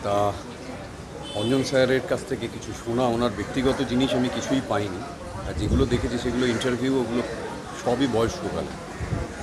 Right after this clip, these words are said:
স্যার আমাকে একটা কথাই বলেছিলেন যে, "সুপ্রভাত, আ-, আমি যখন এই ভদ্রলোককে মিট করি, তখন ওনার বয়স সাঁইত্রিশ বছর,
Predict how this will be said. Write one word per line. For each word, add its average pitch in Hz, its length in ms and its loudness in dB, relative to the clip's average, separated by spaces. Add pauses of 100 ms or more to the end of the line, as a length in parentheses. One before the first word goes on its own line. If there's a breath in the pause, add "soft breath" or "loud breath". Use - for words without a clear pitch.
(180)
স্যার 107 220 2
আমাকে 147 220 2
একটা 139 260 2
কথাই 151 260 4
বলেছিলেন 185 400 2
যে, 190 120 -2
"সুপ্রভাত, 160 380 4 (120)
আ-, - 300 -4
আমি 123 160 2
যখন 143 380 2
এই 131 80 0
ভদ্রলোককে 123 500 2
মিট 110 320 -2
করি, 110 300 -2
তখন 120 220 -2
ওনার 113 220 2 (120)
বয়স 104 220 4 (340)
সাঁইত্রিশ 113 380 2
বছর, 95 300 4